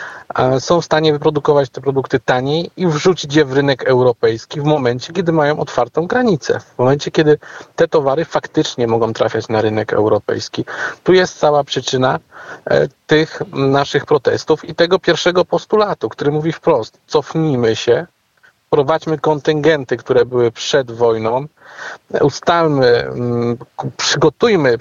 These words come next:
niech Unia Europejska przygotuje strategię akcesyjną dla Ukrainy w oparciu o poszczególne obszary rolnictwa i sektory. Ukraina musi zreformować swoje rolnictwo,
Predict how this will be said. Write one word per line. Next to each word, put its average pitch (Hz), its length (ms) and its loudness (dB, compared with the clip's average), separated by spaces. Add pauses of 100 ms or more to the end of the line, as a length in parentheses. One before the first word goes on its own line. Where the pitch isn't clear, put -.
niech 131 160 -4
Unia 156 180 2
Europejska 151 400 0
przygotuje 160 580 0
strategię 156 800 -2
akcesyjną 131 640 -2
dla 120 160 2
Ukrainy 123 640 0 (460)
w 139 400 2
oparciu 156 560 0
o 151 40 -4
poszczególne 165 680 -2
obszary 175 400 0
rolnictwa 175 560 -2
i 180 80 -6
sektory. 151 560 0
Ukraina 165 580 -2
musi 170 320 -4
zreformować 175 760 0
swoje 147 360 2
rolnictwo, 139 680 -2